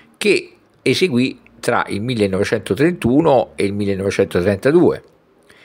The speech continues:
Poi nel millenovecentotrentatré espose alla Triennale di Milano una serie di busti che gli valsero molti apprezzamenti e l'anno successivo tenne la, la sua prima mostra importante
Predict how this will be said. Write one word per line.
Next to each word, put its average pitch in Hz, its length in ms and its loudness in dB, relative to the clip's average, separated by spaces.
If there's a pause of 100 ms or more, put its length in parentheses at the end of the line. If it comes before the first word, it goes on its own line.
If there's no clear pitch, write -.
(680)
Poi 240 360 2
nel 156 160 0
millenovecentotrentatré 147 1300 2 (400)
espose - 800 2
alla 117 240 -4
Triennale 113 380 0
di 107 80 0
Milano 107 480 -2
una 180 160 -2
serie 170 200 -2
di 104 120 0
busti 82 580 -6 (380)
che 175 140 2
gli 190 100 0
valsero 185 500 2
molti 180 380 2
apprezzamenti 82 840 -6 (320)
e 135 120 0
l'anno 127 240 -2
successivo 185 840 0 (380)
tenne 143 280 2
la, 127 160 2 (100)
la 127 140 -4
sua 127 180 0
prima 147 260 0
mostra 113 400 0
importante 101 920 -2